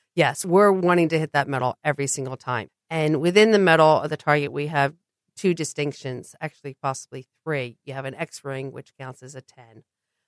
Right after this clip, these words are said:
um, and that helps breaks the ties. And then we have an inner circle within the yellow of our medal of the target, which is a ten, and then we have nine. And we wanna strive to hit the middle of the target every time, preferably the X and ten,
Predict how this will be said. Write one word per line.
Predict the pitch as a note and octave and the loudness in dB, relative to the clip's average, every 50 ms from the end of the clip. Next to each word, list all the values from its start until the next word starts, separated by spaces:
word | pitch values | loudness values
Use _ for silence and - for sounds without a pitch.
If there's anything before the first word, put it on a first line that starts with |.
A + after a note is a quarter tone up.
| _ _ | _ _
um, | - D3+ C#3 C3+ | -6 -4 -4 -4
and | C3+ C#3+ | -4 -6
that | C#3+ C3 C3+ D3 | -6 -6 -6 -4
helps | D#3+ C3 C3+ - - - | -2 -4 -4 -4 -6 -8
breaks | - C3 C#3 - - | -8 -8 -8 -8 -8
the | - | -12
ties. | F#3 - - C#3+ C#3 B2+ B2 B2 C#3 - | -12 -10 -8 -6 -6 -6 -6 -10 -12 -14
And | - - E3 | -14 -12 -8
then | D#3 D3 D3+ | -6 -6 -4
we | D3 D3 D3+ | -4 -6 -6
have | D3+ D3+ C#3 C#3 C#3 | -6 -6 -4 -4 -4
an | C#3 C3+ B2 | -6 -8 -10
inner | - E3 D#3+ F3 F3 | -6 -4 -2 -2 -2
circle | E3 - - D3+ C#3+ - D3+ D3+ | -2 -2 -4 -6 -4 -4 -4 -2
within | D3+ C#3+ C#3 - C#3 C#3 C3+ | -2 -4 -4 -4 -6 -8 -8
the | C3 C3+ | -8 -10
yellow | C3+ C3 C3 B2+ B2+ A#2+ A#2+ B2 C3 D3 _ _ _ _ _ _ _ _ - | -10 -8 -6 -6 -4 -4 -4 -6 -6 -8 _ _ _ _ _ _ _ _ -14
of | C#3+ - | -10 -8
our | C3+ C3 | -6 -6
medal | C3+ C3+ B2+ C3 B2+ | -6 -4 -4 -4 -4
of | B2 | -4
the | B2+ | -6
target, | C3 _ - C3 B2 C3 C3 C#3+ C#3 - | -10 _ -10 -10 -8 -8 -10 -12 -14 -14
which | C#3+ C#3 - - | -16 -20 -20 -16
is | C#3+ D3+ | -12 -10
a | D#3 | -10
ten, | D3 _ _ - D3 C3+ C3 C3+ C3+ | -10 _ _ -12 -10 -8 -8 -8 -10
and | - - C3+ | -12 -14 -18
then | B2+ | -18
we | B2+ C3+ C3+ | -18 -20 -20
have | C3 C#3 | -18 -14
nine. | C3+ C3+ A#2+ B2 A#2 G2 E2 _ _ _ _ _ _ _ _ _ | -10 -6 -6 -4 -6 -6 -10 _ _ _ _ _ _ _ _ _
And | - C#3+ C#3+ | -10 -6 -4
we | D3+ E3 | -2 0
wanna | F3 F3 E3+ D#3+ D3 C#3 | 2 2 2 2 0 -2
strive | - - D#3 C#3 C#3 C3+ C3 | -4 -4 -2 -2 0 -2 -4
to | - C#3 | -6 -10
hit | C3 C#3+ C3+ B2+ - _ _ | -12 -10 -10 -10 -12 _ _
the | - | -10
middle | C3+ C#3 C#3 C3 C3 C3 | -6 -4 -4 -2 -2 -2
of | B2+ B2 | -2 -4
the | A#2 - | -6 -10
target | _ - C3 C3 C#3 C3 | _ -8 -8 -8 -8 -8
every | B2+ A2+ | -10 -10
time, | B2 - B2 A#2+ - - _ _ | -12 -14 -14 -16 -16 -18 _ _
preferably | - E3+ D#3+ D#3 - _ - F#3 F#3+ F#3+ F3 F3 E3 D3+ | -4 -2 -2 -2 -2 _ 0 2 2 2 2 0 -2 -2
the | D3 D3+ B2+ | -2 -4 -4
X | A#2 C3+ - - - | -4 -4 -6 -10 -16
and | C3 B2 | -16 -16
ten, | - - D3 C3+ A#2+ A#2 A2+ B2 | -12 -10 -10 -10 -10 -10 -12 -14